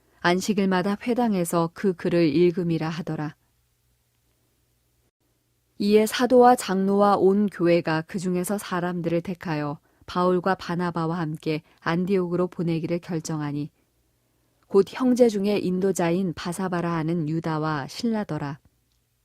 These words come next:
그 편에 편지를 붙여 이르되, "사도와 장로된 형제들은 안디옥과 수리아와 길리기아에 있는 이방인 형제들에게 문안하노라. 들은즉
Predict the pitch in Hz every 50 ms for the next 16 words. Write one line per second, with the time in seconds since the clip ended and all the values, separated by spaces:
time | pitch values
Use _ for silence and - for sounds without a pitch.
0 | _ _ _ _ _ _ _ _ _ _ _ _ _ _ _ - _ _ _ _
1 | _ _ _ _ _ _ _ _ - - 202 170 - 208 190 185 202 196 185 -
2 | - 277 254 240 254 240 233 202 220 - - - 202 180 175 160 165 160 165 165
3 | 151 147 - _ _ _ _ _ _ _ _ _ _ _ _ _ - - - 226
4 | 214 220 214 220 226 214 - 185 185 202 202 202 202 226 220 220 214 220 196 190
5 | 185 170 190 180 170 175 180 180 175 170 151 147 - - - 156 190 190 190 196
6 | 202 190 175 - - 190 175 175 - - - 208 202 190 175 160 151 151 151 147
7 | 156 - _ _ _ _ _ _ _ _ _ _ _ - 214 208 202 208 185 180
8 | 190 190 190 190 190 185 185 185 196 202 190 - 165 190 170 202 196 208 214 208
9 | - - 214 208 - 202 185 - 160 165 160 151 - 175 175 160 147 160 170 185
10 | 185 180 185 175 165 160 156 156 151 156 160 _ _ _ _ _ _ _ _ _
11 | _ _ _ _ _ _ _ _ _ _ _ _ _ _ _ _ _ _ _ _
12 | _ _ _ _ - - 208 214 208 202 180 220 214 196